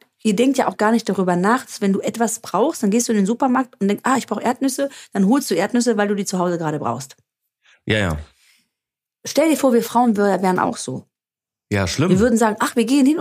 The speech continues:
Speaker 1: ich kauf mal eben, äh, ein Ei.
Speaker 2: Ja, schlimm.
Speaker 1: Weil ich hab grad Hunger auf ein Ei. Dann würden ja beide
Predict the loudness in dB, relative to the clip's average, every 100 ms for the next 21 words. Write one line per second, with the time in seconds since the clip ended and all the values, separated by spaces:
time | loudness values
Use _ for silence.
0 | 0 -2 0 0 2 2 2 2 2 0
1 | 2 2 2 2 2 0 -4 _ _ _
2 | _ -2 0 0 0 0 0 -2 -2 -2
3 | 0 0 -2 -2 0 0 0 -4 -4 -16
4 | -10 0 2 4 4 2 4 2 2 2
5 | 0